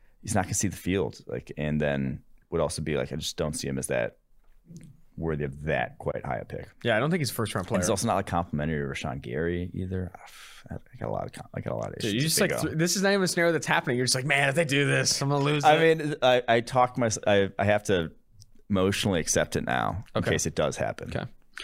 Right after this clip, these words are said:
Speaker 2: right, this one's from, this is a long one, a little bit of a novel here. This is from Telesco Loves Getting Golden Dome.
Speaker 1: Nice.
Speaker 2: Side
Speaker 1: I like that
Speaker 2: note,
Speaker 1: one.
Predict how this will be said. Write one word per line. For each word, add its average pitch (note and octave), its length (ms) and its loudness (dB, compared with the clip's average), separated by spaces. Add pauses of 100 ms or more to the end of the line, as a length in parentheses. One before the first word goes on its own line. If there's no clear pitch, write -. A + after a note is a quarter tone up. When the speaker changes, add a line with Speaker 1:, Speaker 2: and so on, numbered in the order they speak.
(260)
Speaker 2:
right, B2+ 100 2
this C3+ 180 2
one's C#3+ 160 -2
from, B2+ 260 2
this C3 120 -2
is C3 60 -2
a A#2+ 40 0
long G#2 260 0
one, G2 200 -4
a - 40 -8
little A#2+ 120 0
bit A#2 80 0
of A2 60 0
a A2 40 0
novel G#2 380 2
here. A2 260 -4 (220)
This A#2+ 140 0
is A#2 40 0
from A#2+ 180 0
Telesco A#2 560 0
Loves G#2+ 300 2
Getting G#2 320 -2
Golden G2+ 380 0
Dome. F#2+ 400 -2 (1000)
Speaker 1:
Nice. - 220 -4
Speaker 2:
Side D3 160 0
Speaker 1:
I E3 40 2
like F3+ 60 2
that D#3+ 60 4
Speaker 2:
note, D3 200 2
Speaker 1:
one. - 160 -14